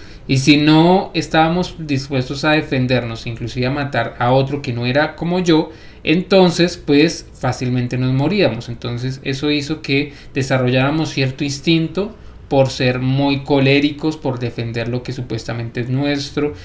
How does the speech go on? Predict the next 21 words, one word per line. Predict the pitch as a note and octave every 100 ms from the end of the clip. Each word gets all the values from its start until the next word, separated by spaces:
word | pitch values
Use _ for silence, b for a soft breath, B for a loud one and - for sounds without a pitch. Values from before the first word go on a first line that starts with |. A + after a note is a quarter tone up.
| B
y | C3+
por | C3+ C#3 C3+
aprender | C3 C3+ C3
a | C#3
encontrar | D3+ F3 - C3
enemigos, | C3 C#3+ D#3+ F#3 C3+ - - - -
¿sí? | - B2+ C3+
Algo | C#3 D3+ D3+ F#3
que | F#3+ F3 -
en | C3+
una | C3+
sociedad, | C3+ D#3 - C#3 A#2+ A#2+
sí, | - - - C3+
eh, | C#3 C#3 B2+ A#2+ A2+ A2 - -
democrática | A#2+ A2+ B2+ A#2+ C#3 D3 D3 D3 - -
contemporánea | B2+ A#2 - - A2+ B2 B2+ C3+
no | C3+ C#3+
se | C#3+ D#3
quiere, | - E3+ A2+ - B B B -
porque | B2+ - B2+
en, | B2 B2